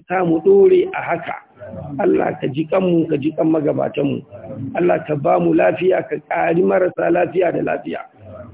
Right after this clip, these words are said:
Allah ka sa rashin lafiyar su ya zama kafara gare su. Allah muna roƙonka ka fidda mu kunya duniya da lahira. Allah kar ka sa mu cikin makunyata gobe kiyama.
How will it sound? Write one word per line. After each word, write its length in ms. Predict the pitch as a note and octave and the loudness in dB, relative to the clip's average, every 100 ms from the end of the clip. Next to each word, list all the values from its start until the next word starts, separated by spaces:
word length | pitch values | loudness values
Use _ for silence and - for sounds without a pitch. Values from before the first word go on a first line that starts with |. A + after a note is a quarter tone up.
| - | -6
Allah 280 | E3 E3 D#3+ | -2 -2 -2
ka 80 | C#3+ D#3+ | -6 0
sa 160 | F3 | 0
rashin 300 | E3 D#3+ D3+ | 0 -2 -2
lafiyar 380 | D#3+ D#3+ E3+ E3+ - | 0 0 0 -2 -2
su 100 | C#3+ | -4
ya 60 | C#3 | -2
zama 200 | D#3+ D3+ | -2 -2
kafara 520 | D3 - E3 D#3+ D3 | -6 -2 0 0 0
gare 300 | D3+ F4 G4 | 0 0 0
su. 160 | F#4+ - - - - - - - | -4 -16 -18 -20 -20 -20 -12 -2
Allah 320 | F#3 F3 D#3+ | 2 4 2
muna 240 | D3 E3+ D#3+ | 2 2 2
roƙonka 680 | D3+ D3 E3 E3+ D#3+ D#3 - - - _ _ _ _ _ _ _ - | 0 2 0 2 0 -2 -4 -14 -20 _ _ _ _ _ _ _ -6
ka 80 | D3+ | -4
fidda 400 | G3+ D#3+ D3+ F#3+ | -2 -2 0 2
mu 300 | F3+ F3+ E3 | 4 4 4
kunya 440 | G3+ G#3+ G#3 F#3+ D#3+ | 2 2 4 2 2
duniya 360 | E3+ F3+ F3+ | 2 4 4
da 100 | C#3+ C#3 | 2 0
lahira. 400 | C#3+ C#3 C3 - - - - - - - | 0 0 -4 -8 -18 -18 -18 -20 -20 -6
Allah 300 | F3+ F3 D#3+ D#3 | 0 2 0 -2
kar 160 | E3+ - | -6 -4
ka 140 | D#3+ - | -6 -2
sa 180 | E3+ D#3+ | -2 0
mu 180 | D#3 D3+ | 0 -2
cikin 420 | - - D#3+ E3 | -10 -6 0 0
makunyata 680 | D#3+ F3 - D#3 D3 C#3+ E3+ D#3 | 0 0 2 2 2 0 -2 -2
gobe 200 | C#3+ D3+ D#3 | 0 -2 -2
kiyama. 340 | D#3+ C#3 C3+ | -2 -4 -4